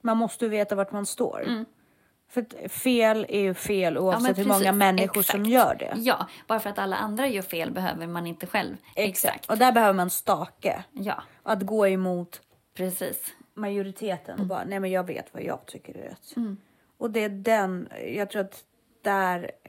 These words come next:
Speaker 1: är den här fegheten kontra, eh, versus, eh, civilkurage.
Speaker 2: Mm.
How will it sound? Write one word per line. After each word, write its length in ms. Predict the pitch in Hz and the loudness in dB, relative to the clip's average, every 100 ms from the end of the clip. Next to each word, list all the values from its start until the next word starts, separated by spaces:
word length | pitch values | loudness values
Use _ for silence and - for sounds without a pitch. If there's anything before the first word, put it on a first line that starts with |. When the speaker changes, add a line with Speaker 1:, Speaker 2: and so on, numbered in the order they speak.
| - - - _ - | -18 -18 -20 _ -8
Speaker 1:
är 140 | 180 | -4
den 100 | 185 | -4
här 180 | 175 175 175 - | -4 -6 -12 -12
fegheten 760 | - 190 175 - - - - - | -6 -4 -6 -6 -8 -8 -10 -10
kontra, 680 | - 175 180 - - 185 190 _ _ _ _ _ | -8 -10 -10 -10 -8 -10 -12 _ _ _ _ _
eh, 400 | - 185 180 175 | -8 -6 -4 -6
versus, 840 | 175 180 170 - 170 170 - - | -4 -2 -2 -4 -8 -8 -10 -10
eh, 200 | - 76 | -10 -8
civilkurage. 800 | 180 190 175 - - - - - - | -6 -4 -4 -4 -4 -4 -6 -8 -8
Speaker 2:
Mm. 220 | 208 - | -8 -8